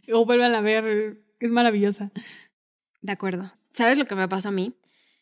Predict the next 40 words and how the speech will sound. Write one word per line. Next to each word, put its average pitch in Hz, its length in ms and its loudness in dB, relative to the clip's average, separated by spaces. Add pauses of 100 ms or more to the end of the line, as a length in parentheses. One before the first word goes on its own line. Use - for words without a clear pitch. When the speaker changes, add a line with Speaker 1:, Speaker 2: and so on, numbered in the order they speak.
(180)
Speaker 2:
La 208 120 0
vi 247 280 4
cuando 277 240 4
salió 196 200 0
en 208 80 0
el 220 100 -2
cine 214 380 -4 (400)
y 214 80 -4
me 208 80 -2
gustó 214 280 2
tanto, 254 380 2
tanto, 240 260 2
tanto, 233 280 0
tanto 220 320 -4
que 226 80 -4
dije, 208 160 -2
"No 220 80 0
la 247 100 2
quiero 254 180 4
volver 214 160 -2
a 208 60 -2
ver 226 260 -2
porque 214 200 -4
no 214 140 -2
quiero 254 220 4
que 202 100 0
nada, 220 440 2
ninguna 226 360 0
otra 233 120 -2
experiencia 208 640 -2
de 202 120 -2
verla 202 360 0
Speaker 1:
Ujú. 240 260 0
Speaker 2:
me 208 120 2
arruine 226 580 2
la 202 140 -4
primera 202 380 0
experiencia 202 440 -2
que 180 100 -8
tuve". - 340 -8